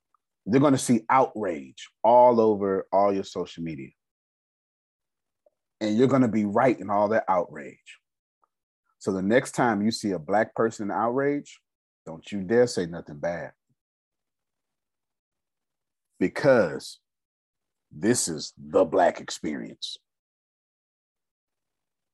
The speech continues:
To be Black means to have the judicial laws against you.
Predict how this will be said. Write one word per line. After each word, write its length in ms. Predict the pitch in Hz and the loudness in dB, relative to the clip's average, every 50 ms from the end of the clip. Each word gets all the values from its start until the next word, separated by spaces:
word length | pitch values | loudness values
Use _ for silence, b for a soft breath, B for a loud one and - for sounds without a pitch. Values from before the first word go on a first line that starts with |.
| _ _ _ _ _ _ _ _ _ _ _ _ _ _ _ _ _ _ _ _ _ _ _ _ _ _ _ _ _ _ _ _ _ _ _ _ _ _ _ _ _ _ _ _ | _ _ _ _ _ _ _ _ _ _ _ _ _ _ _ _ _ _ _ _ _ _ _ _ _ _ _ _ _ _ _ _ _ _ _ _ _ _ _ _ _ _ _ _
To 160 | - 143 135 | 2 4 4
be 220 | 127 120 131 135 139 | 6 6 6 4 4
Black 420 | 117 120 117 104 95 92 - - - _ _ _ _ _ - | 4 4 4 4 4 2 0 -6 -20 _ _ _ _ _ -14
means 600 | 87 90 95 110 127 120 107 92 80 76 73 - | -10 -4 0 2 2 2 2 0 -4 -8 -12 -14
to 140 | - - 90 82 | -12 -10 -8 -6
have 260 | 90 95 82 76 69 | -4 -4 -4 -4 -6
the 100 | 73 76 | -10 -16
judicial 1080 | 71 - - - 76 71 - - _ - 101 110 117 - - - 135 120 117 110 107 95 | -14 -14 -14 -14 -14 -14 -16 -18 _ -2 0 0 0 0 -2 -2 0 0 0 0 0 2
laws 520 | 92 90 85 76 69 65 60 - - - _ - - | 2 2 2 0 -2 -6 -10 -10 -12 -18 _ -18 -18
against 680 | 73 69 69 69 71 - 82 76 - - - - - | -16 -16 -16 -12 -8 -6 -6 -6 -6 -8 -10 -12 -14
you. 160 | - - - | -18 -20 -20